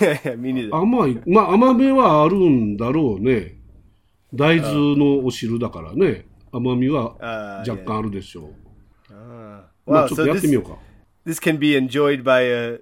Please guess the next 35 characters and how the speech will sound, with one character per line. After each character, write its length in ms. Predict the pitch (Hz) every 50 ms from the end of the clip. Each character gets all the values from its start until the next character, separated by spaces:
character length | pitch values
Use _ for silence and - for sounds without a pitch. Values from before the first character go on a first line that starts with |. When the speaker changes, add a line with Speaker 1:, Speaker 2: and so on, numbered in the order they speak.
| _ -
Speaker 1:
vegan, 560 | 123 143 190 185 143 143 123 110 104 110 - -
vegan 340 | 131 147 165 147 156 139 135
people. 200 | - 143 139 - 190
Speaker 2:
あ 400 | 190 208 208 202 202 196 190 180
ー、 20 |
な 100 | 170 170
る 60 | 160
ほ 80 | 147 143
ど。 200 | 127 123 104 - - - - - _ _ _ _ _ _ _ _
あ、 140 | - 165 -
そ 220 | - 277 254 202
う 40 | 135
ね。 100 | 139 180
Speaker 1:
Yeah. 300 | 202 113 117 113 101 87 - -
Speaker 2:
豆 180 | 165 170 170
乳 80 | 165 165
だ 80 | 147
か 120 | - - 92
ら 100 | 87 104
ね。 220 | 151 185 196 196 -
Speaker 1:
Yeah. 260 | 120 117 - 180 180 - _ _
Speaker 2:
あ 280 | 185 190 208 185 175
ー、 40 | 165
そ 100 | 170 214
れ 120 | 208 - 214
は 120 | 202 196
い 40 | 180
い 40 | 147
わ。 80 | 123 107
Speaker 1:
Yeah, 40 | 135
it's 40 |
a 40 | 127
vegan, 480 | 120 143 175 165 170 165 156 151 143 -
vegan 340 | 143 175 196 170 180 165 -
cocktail. 420 | - 160 151 - - 135 107 98